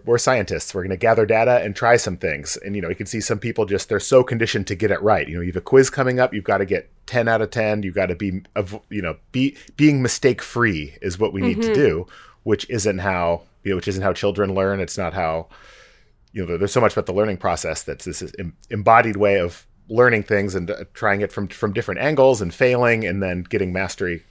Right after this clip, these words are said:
Speaker 1: over time. And this is, this is one, this is one of those things that we learn this way rather than the, "Here's what you need to learn. You need to get it, you need to get it right." So that's gonna be, yeah, a huge part of what we're, we're talking
Speaker 2: Yeah,
Speaker 1: about go-, going
Speaker 2: and,
Speaker 1: forward.
Speaker 2: and it,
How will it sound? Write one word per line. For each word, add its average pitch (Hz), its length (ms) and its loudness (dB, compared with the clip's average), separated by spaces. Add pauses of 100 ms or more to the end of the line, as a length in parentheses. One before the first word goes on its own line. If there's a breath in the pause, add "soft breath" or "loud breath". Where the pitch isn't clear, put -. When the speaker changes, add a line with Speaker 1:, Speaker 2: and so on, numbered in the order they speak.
(120)
Speaker 1:
over 90 240 -6
time. 85 360 -8
And 76 140 -12
this 80 160 -10
is, 78 260 -10 (400 soft breath)
this 139 140 0
is 135 80 0
one, 131 220 0
this 127 100 0
is 117 60 -8
one 120 160 -2
of 117 60 2
those 113 140 2
things 135 200 2
that 101 60 -4
we 104 80 0
learn 113 220 0
this 87 140 -4
way 92 140 2
rather 90 320 -2
than 80 380 -4 (960)
the, 80 500 -4
"Here's 120 240 -2
what 120 100 -2
you 110 80 -6
need 107 160 -4
to 107 60 2
learn. 98 420 0
You 92 140 -6
need 95 160 -6
to 101 80 -6
get 95 140 0
it, 90 180 -4 (240)
you 98 80 -14
need 101 160 -6
to 92 60 -8
get 90 140 -2
it 71 100 -6
right." 76 280 -6 (160)
So - 160 -12
that's 82 180 -8
gonna 85 140 -12
be, 76 240 -14 (1080 soft breath)
yeah, 135 260 4
a 87 60 2
huge 98 240 -6
part 92 180 0
of 85 80 -8
what 82 80 -6
we're, 82 260 -6 (160)
we're - 100 -6
talking - 220 -2
Speaker 2:
Yeah, 285 360 6
Speaker 1:
about - 180 0
go-, - 60 -6
going 302 120 8
Speaker 2:
and, 302 80 4
Speaker 1:
forward. 180 220 0
Speaker 2:
and 294 280 6
it, 269 240 -10